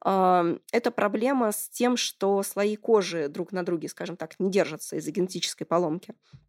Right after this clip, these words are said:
И этого мальчика, если, допустим, до него мама его дотрагивалась, у него там начинались кровавые волдыри и вот это вот все. И к тому моменту, как начиналась эта работа,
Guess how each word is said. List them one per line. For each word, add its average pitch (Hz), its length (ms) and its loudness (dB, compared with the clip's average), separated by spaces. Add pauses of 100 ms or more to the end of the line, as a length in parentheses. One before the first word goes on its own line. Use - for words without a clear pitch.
(500)
И 214 220 4
этого 208 380 2
мальчика, 254 360 0
если, 196 180 -2
допустим, 165 540 -4
до 175 100 0
него 185 240 4
мама 185 340 4
его 170 140 -4
дотрагивалась, 196 680 -4
у - 40 -6
него 175 120 -4
там - 140 -12
начинались 185 320 -8
кровавые 170 440 -4
волдыри 202 400 -4
и 254 40 0
вот - 160 -8
это - 160 -10
вот 185 100 -8
все. - 220 -14 (720)
И 226 200 0
к - 80 -12
тому 240 200 6
моменту, 247 380 2
как - 160 -2
начиналась 190 480 -2
эта - 140 -4
работа, 226 680 4